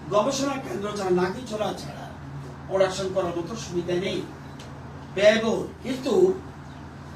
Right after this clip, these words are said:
ইয়ে ছিল, রোগ প্রতিরোধ ক্ষমতা ছিল, কিন্তু প্রোডাকশন হিউজ হতো না। এই অবস্থায়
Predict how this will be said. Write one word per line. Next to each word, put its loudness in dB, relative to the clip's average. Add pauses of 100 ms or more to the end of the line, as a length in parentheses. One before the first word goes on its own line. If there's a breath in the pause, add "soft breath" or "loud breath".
(720)
ইয়ে 4
ছিল, 0 (840)
রোগ 4
প্রতিরোধ -2
ক্ষমতা -2
ছিল, -4 (360)
কিন্তু 2 (480)
প্রোডাকশন 0 (340)
হিউজ -2
হতো 0
না। -10 (3500)
এই 8
অবস্থায় 8